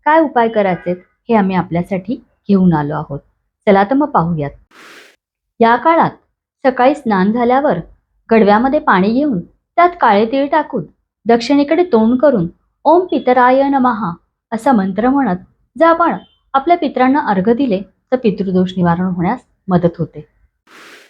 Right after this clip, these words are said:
या काळात गाईला रोज गहू आणि गूळ दान करावा. या काळामध्ये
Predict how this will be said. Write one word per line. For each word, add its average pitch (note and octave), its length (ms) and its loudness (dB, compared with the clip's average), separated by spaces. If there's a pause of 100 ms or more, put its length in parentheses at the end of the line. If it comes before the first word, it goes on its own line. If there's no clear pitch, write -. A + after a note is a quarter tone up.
(420)
या B3 160 4
काळात C4+ 360 0 (540)
गाईला G3 420 0 (440)
रोज A#3+ 320 2 (500)
गहू A3 260 0 (400)
आणि D#4 160 2
गूळ C4 240 4
दान E3 280 0
करावा. D3+ 380 -6 (760)
या F#3+ 160 4
काळामध्ये G#3 600 0